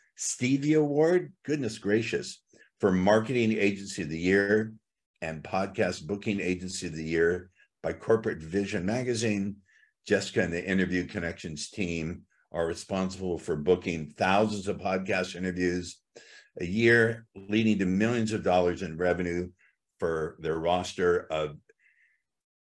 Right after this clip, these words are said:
clients. And I can say that that's true. I haven't brought in millions, but aggregate, I could easily see how you have done that. And today we're going to talk about how business owners will learn, can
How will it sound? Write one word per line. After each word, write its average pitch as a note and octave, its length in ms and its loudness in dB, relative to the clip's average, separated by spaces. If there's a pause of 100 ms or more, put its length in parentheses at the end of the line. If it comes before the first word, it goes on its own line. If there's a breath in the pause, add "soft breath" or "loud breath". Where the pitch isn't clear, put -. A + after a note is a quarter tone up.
(400)
clients. F#2+ 500 0
And D#2+ 140 -8
I F2 140 -2
can F2 180 -8
say F2 240 0
that D#2 200 -2
that's E2+ 260 -4
true. B2+ 280 0
I F#2 120 -2
haven't F2 240 -6
brought F2+ 220 0
in E2+ 140 -4
millions, A2 400 -2
but F#2 220 -4
aggregate, A2 540 -2
I E2+ 100 -2
could E2+ 200 -8
easily G#2+ 580 -4
see E2+ 260 -6
how E2+ 140 -4
you D#2 240 -2
have C#2+ 120 -8
done F#2 260 0
that. G2+ 280 0 (580)
And D#2+ 560 -8
today G#2 420 4
we're G2 160 2
going G2 120 -2
to F#2+ 80 -4
talk F#2+ 240 -2
about E2+ 380 0
how E2 160 -4
business G2 480 -4
owners E2+ 580 -2 (920)
will E2 280 0
learn, E2+ 540 -4
can D#2 760 -6